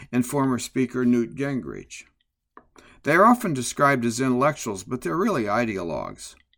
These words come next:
What they share is a strategic orientation, an imperial vision. They believe that we are in a unique period of history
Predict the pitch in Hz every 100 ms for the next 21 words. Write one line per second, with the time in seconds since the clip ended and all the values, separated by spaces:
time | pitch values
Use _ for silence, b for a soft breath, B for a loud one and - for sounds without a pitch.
0 | - b b - 185 233 196 180 151 143
1 | 113 110 - 127 147 139 131 110 113 120
2 | 117 113 139 135 117 - - - 110 107
3 | - 143 123 113 104 113 110 92 - -
4 | _ _ - B B B _ 175 208 196
5 | 175 147 131 135 139 127 127 127 127 120
6 | 123 135 147 - 135 127 110 110 156 147
7 | - 92 -